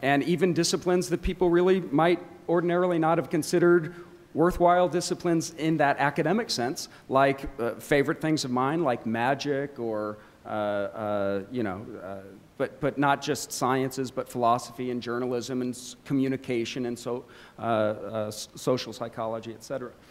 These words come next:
Um, B-, Bertrand Russell, a great philosopher, uh, said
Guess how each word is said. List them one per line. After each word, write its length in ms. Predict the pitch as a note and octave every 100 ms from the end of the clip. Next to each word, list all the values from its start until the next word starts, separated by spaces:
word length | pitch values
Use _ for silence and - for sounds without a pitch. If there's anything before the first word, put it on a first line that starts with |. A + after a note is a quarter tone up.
| - - - - -
Um, 380 | B2 A#2+ A#2 A#2 - - - _ -
B-, 240 | - - -
Bertrand 360 | D#3+ D#3 D3 C#3
Russell, 460 | B2 B2 F3 G3+ -
a 40 | -
great 200 | E2 -
philosopher, 600 | - F#2 E2+ - - G#3 - - -
uh, 380 | B2+ B2 A#2+ A#2 -
said 580 | - C#3 B2+ B2 B2